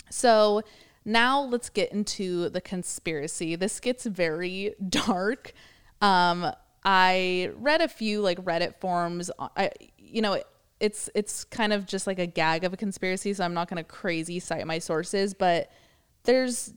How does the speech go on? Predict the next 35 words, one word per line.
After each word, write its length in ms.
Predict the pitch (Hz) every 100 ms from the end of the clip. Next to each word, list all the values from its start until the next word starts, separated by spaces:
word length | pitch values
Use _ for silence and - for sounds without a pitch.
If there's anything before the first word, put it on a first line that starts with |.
| _
definitely 400 | 247 311 - 494
some 440 | 427 294 226 175 170 _ _ -
dark 300 | 180 165 -
shit 260 | - 175
in 120 | 175
here. 400 | 196 196 208 254 262 - _ _ _ _ _ _ _ -
So 420 | - 294 285 294
the 80 | 294
conspiracy 960 | 339 320 - 330 359 370 359 339 320 -
revolves 640 | 220 233 196 185 190 196 -
around 580 | 185 175 165 165 170 -
Angelica. 760 | 180 175 143 101 - - 185 -
Again, 480 | - 175 175 160 160 -
that 200 | 160 170
really 260 | 170 175
naughty 600 | 175 170 165 165 156 156
toddler 420 | - - 165 151 156
that 120 | 156
I 60 |
was 100 | 151
talking 340 | - 151 - 143
about. 380 | 131 123 139 - _ _ _ _ _ _ -
And 120 | 247
the 40 | 240
conspiracy 760 | 240 226 240 247 262 254 233
is 180 | 185 202
that 240 | 190 180
all 200 | - 202
these 240 | 220 214 190
rugrats, 640 | 180 208 240 165 131 -
all 120 | 185
these 220 | 208 196 -
kids, 440 | - 254 202 190
are 200 | - 190
just 320 | 190 196 -